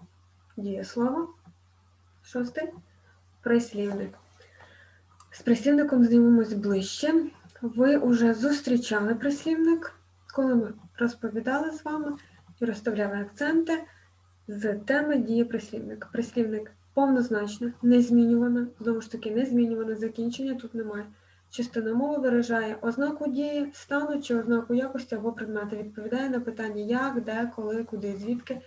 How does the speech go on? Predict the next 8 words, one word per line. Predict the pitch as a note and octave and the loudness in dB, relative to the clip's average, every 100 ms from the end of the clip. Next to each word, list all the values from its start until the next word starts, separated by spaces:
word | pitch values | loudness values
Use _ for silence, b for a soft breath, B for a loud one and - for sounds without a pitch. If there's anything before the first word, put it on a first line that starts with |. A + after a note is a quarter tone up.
| B B B _ | B B B _
з | F#3+ | -8
якою | F#3 A#3 C4+ | -6 -2 0
метою, | C#4 C#4+ C#4 C#4 B3 | 0 0 0 0 -4
кому, | - G#3 A3+ C4 C4 | -6 -4 0 0 -2
через | A3+ G3+ | -6 -6
що | - - A#3 A#3 - _ | -10 -6 -6 -6 -12 _
тощо. | G#3 G#3 - - - _ _ _ _ _ _ _ - | -8 -8 -12 -18 -20 _ _ _ _ _ _ _ -12
Увага! | G3+ A#3+ A#3+ A3 | -4 -2 0 -2